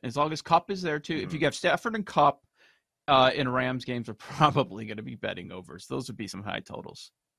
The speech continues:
Speaker 2: Yep. And it will get adjusted soon, so act
Speaker 1: Mm-hmm.
Speaker 2: now while supplies last.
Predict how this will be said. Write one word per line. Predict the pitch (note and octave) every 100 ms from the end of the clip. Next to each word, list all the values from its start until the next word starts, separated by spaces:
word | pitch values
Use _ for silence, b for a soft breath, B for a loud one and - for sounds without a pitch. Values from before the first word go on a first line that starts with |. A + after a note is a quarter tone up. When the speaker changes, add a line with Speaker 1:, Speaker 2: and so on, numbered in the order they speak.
| _ _ _ _ _ _ _ _ _ _ _ _
Speaker 2:
Yep. | E2+ E2 E2+ G2 - _ _ _ _ _ _ -
And | E2+
it | F2
will | F#2+
get | G#2+ A#2+
adjusted | B2+ D3+ D3+ D#3 -
soon, | F3+ D#3 B2 G#2 A2 -
so | - A#2 G2+ F#2+ -
act | A2+ B2+
Speaker 1:
Mm-hmm. | A#2
Speaker 2:
now | C3 C3+ A2+ G2+ G2+ -
while | G2 F#2+ G2+ G2 F2+
supplies | - F#2 G2+ F#2+ G2 F2+
last. | F#2 F2+ E2+ C#2+ C2+ - - -